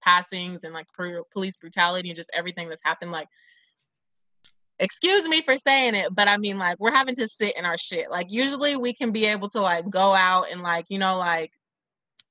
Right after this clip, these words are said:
take a breather or find stuff to, like, just, like, create peace for ourselves, but we're having to, like, figure out different ways to do that. So we wanted to create this series just to be able to, whatever people are going through, you know, the foundation of it all is just wanting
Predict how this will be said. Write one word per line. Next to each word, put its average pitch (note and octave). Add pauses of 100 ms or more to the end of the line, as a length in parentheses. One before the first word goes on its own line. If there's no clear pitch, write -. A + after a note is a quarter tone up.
(120)
take G#3+
a G#3
breather G3+
or E3
find F#3
stuff F3+
to, F#3
like, E3 (480)
just, F#3
like, E3 (180)
create F#3+
peace G3+
for G3+
ourselves, F#3
but E3+
we're F#3
having F3+
to, F#3+
like, D#3 (100)
figure E3+
out D3+
different D#3
ways D3+
to D#3+
do D#3
that. E3+ (280)
So F3+
we F#3+
wanted F#3+
to -
create F3
this F3
series E3+
just - (220)
to G#3
be F3
able E3+ (120)
to, D3+ (300)
whatever G3
people F#3+
are E3+
going E3+
through, F3 (140)
you F3
know, E3
the E3
foundation F#3
of E3
it E3
all D#3
is D#3+
just D#3+
wanting D3